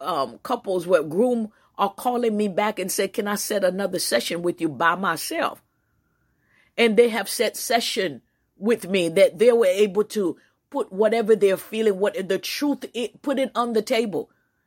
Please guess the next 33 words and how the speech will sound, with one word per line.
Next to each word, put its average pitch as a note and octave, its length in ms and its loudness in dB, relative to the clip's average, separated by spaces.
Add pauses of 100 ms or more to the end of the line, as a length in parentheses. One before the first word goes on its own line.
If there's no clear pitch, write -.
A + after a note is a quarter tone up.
(800)
Here's C4+ 320 2
the A3 100 4
truth. G#3+ 420 -2 (160)
Can B3 240 -4
you B3 120 -2
give A#3 180 -2
me A#3 140 -2
some G#3 260 0
wisdom G3+ 380 2
how F#3+ 340 -2
to G#3 180 -10
reconcile F3 800 0 (240)
this F3 340 2
truth G#3+ 320 -4
that's D3+ 220 -4
in D3 160 -4
me? C3+ 140 -6 (240)
This C#4 240 2
is A3 120 -2
my G3+ 220 2
view. F3+ 400 0 (760)
Can A#3+ 240 0
you B3 160 2
give A3 240 0
me A#3 100 -2
the G3+ 140 2
wisdom G3 540 2
to G3 120 -4
see G#3 320 -2
it F3+ 120 0
from G3 180 -6
another F#3 360 0
view? C#3+ 340 -6